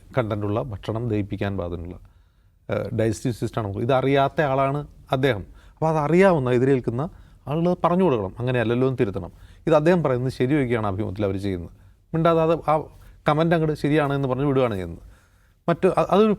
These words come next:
പ്രശ്നമാണ്. കാരണം വെച്ചാൽ അത് അവർക്കറിയാത്ത കാര്യമായിരിക്കാം, ചിലപ്പോൾ അവർക്ക് തെറ്റിദ്ധാരണയായിരിക്കാം. അത് അറിയാവുന്നവർ തിരുത്തി കൊടുക്കണ്ടേ? അത്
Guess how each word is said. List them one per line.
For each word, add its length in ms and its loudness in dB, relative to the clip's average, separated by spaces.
പ്രശ്നമാണ്. 460 2
കാരണം 160 2
വെച്ചാൽ 180 2
അത് 100 2
അവർക്കറിയാത്ത 600 4
കാര്യമായിരിക്കാം, 440 6
ചിലപ്പോൾ 320 0
അവർക്ക് 260 0
തെറ്റിദ്ധാരണയായിരിക്കാം. 720 2
അത് 80 0
അറിയാവുന്നവർ 440 0
തിരുത്തി 260 0
കൊടുക്കണ്ടേ? 360 0
അത് 80 0